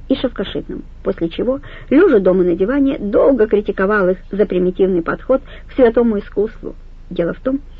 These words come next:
что Аннете все написанное Верой пришлось по вкусу. Наконец,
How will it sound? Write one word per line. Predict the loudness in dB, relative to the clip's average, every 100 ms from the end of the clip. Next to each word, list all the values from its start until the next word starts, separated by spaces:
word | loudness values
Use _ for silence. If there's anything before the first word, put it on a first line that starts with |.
| -16 -14
что | 2 6
Аннете | 8 6 4
все | 0 0
написанное | 0 -2 -2 0 2
Верой | 2 2 0
пришлось | -2 -4 -6 -8
по | -10
вкусу. | -12 -16 -16 -18 -18 -18 -6
Наконец, | -4 0 2 2